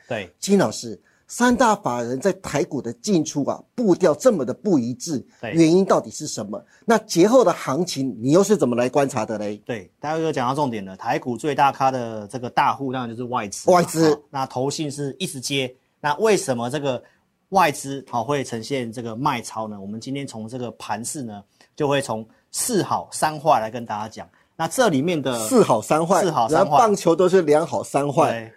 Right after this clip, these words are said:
Speaker 2: 你是四好三坏。
Speaker 1: 四好三坏。
Speaker 2: 好。
Speaker 1: 那其实这三坏里面，有些也不见得那么坏，
Speaker 2: <laughs> 是。
Speaker 1: 好，我会来跟大家报告一下。
Speaker 2: 好。
Speaker 1: 那为什么外资一直卖？当然跟汇率有关系哈，所以我们先从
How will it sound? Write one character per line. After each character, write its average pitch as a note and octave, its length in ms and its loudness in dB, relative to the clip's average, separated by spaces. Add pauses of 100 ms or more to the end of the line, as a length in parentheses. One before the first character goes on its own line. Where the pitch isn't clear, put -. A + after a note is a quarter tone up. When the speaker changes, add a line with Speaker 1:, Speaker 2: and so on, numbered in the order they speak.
Speaker 2:
你 D#3 120 -2
是 A3 140 0
四 B3+ 260 0
好 C3 200 4
三 D3+ 260 2
坏。 D#3 180 4
Speaker 1:
四 F3+ 80 0
好 G#2 200 -2
三 B2 220 -4
坏。 B2 240 -2
Speaker 2:
好。 - 180 2
Speaker 1:
那 F3+ 80 6
其 G3 160 0
实 F3+ 360 -2 (320)
这 A3+ 140 2
三 F#3+ 200 4
坏 F3+ 180 4
里 A#2+ 180 -6
面， D#3 180 -2 (220)
有 C#3+ 120 4
些 F#3+ 160 4
也 D#3 140 4
不 C3 160 -6
见 D3+ 160 0
得 C3+ 80 0
那 C3+ 140 -2
么 A2+ 120 -4
坏， A2+ 320 0
Speaker 2:
<laughs> C3+ 40 -12
是。 F#3 260 4
Speaker 1:
好， C3 60 4
我 C3 60 0
会 D#3 80 2
来 B2 120 4
跟 C#3 160 -4
大 C3+ 120 -2
家 C3 160 2
报 C3+ 200 4
告 B2 220 0
一 G2 40 -14
下。 A2+ 240 -8
Speaker 2:
好。 D#3 260 2
Speaker 1:
那 F3+ 100 2
为 B3 100 4
什 F3+ 100 0
么 D3 80 2
外 F3+ 200 4
资 D#3+ 160 -6
一 D#3 40 -6
直 C3+ 100 -6
卖？ C#3 280 -2
当 D3+ 120 -2
然 C3+ 120 -6
跟 C3+ 180 -6
汇 C3+ 200 -4
率 C3 80 -4
有 A2 140 -6
关 G#2+ 260 -10
系 G#2 240 -14
哈， G2+ 80 -14
所 D3 120 -10
以 E3+ 40 -2
我 C3+ 80 -2
们 A2+ 120 -6
先 F3+ 220 -4
从 B2 260 -4